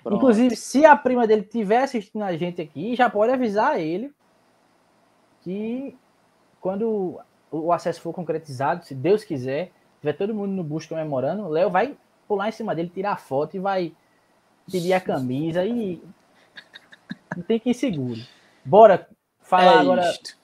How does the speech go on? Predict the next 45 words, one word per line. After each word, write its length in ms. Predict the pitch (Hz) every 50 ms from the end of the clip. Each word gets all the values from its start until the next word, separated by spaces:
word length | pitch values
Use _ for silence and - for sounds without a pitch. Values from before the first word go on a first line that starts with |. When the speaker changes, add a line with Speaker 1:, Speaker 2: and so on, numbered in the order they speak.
| _ _
Speaker 2:
mostrar 460 | 175 151 165 185 175 - - 185 180
aqui 180 | 165 - 190 185
os 140 | 175 165
números 280 | 170 170 170 165 160 156
de 400 | 156 160 160 156 156 147 143 131 _ _
Fábio 200 | - 170 160 -
Cianima, 520 | - - 175 151 135 139 139 135 131 127 139
né? 80 | 147
Fábio 200 | 143 - 156 147
Ficarrinha, 360 | - 156 151 151 139 135 143 147
ele 100 | 143 131
gosta 500 | 127 135 135 131 127 120 120 120 - 120
dessa 160 | 120 - 135
bagunça. 680 | 120 120 117 117 127 131 127 120 117 120 123 _ _ _ _ _ _ _ _ _ _ _ _ _ _ _ _ _ _ _ _ _ _ _ _ _ _ _ _ _ _ _ -
Tá 80 | 160 160
calado, 380 | - 160 143 131 139 143 147
Speaker 1:
Imagina, 220 | 156 143 - 131 127
Speaker 2:
mas 200 | 127 127 127 127
gosta. 160 | 127 _ _ _ -
Speaker 1:
é, 440 | - 143 160 151 131 120 - - - - - - _ - - -
é... 680 | - 120 120 117 117 117 110 110 107 113 - - - - _ _ _ _ -
a 100 | - 123
gente 160 | 127 151 160
pediu 220 | - - 143 143 123
pra 180 | - 135 131
galera 320 | 123 127 123 123 123 120 120
ter 160 | - 117 110
calma, 340 | - - - 117 123 123 120
né? 120 | 120 120
Mas 160 | 123 131 135
eu 60 | 135
fico 200 | 131 - 156 147 -
imaginando 460 | 139 139 139 139 165 180 131 139 147
o 40 | 156
Fábio, 440 | - - - 110 95 - - 104 -
pô, 140 | - 101
comemorando 560 | - - 110 107 110 110 113 113 117 117 113 113
esse 140 | - -
acesso 360 | - - - - - - - -
lá 80 | - 110
com 120 | - 123
a 60 | 120 120
galera 340 | - 110 101 110 110 104
no 80 | 110 110
Augusto. 500 | 107 101 110 - 110 - - - - -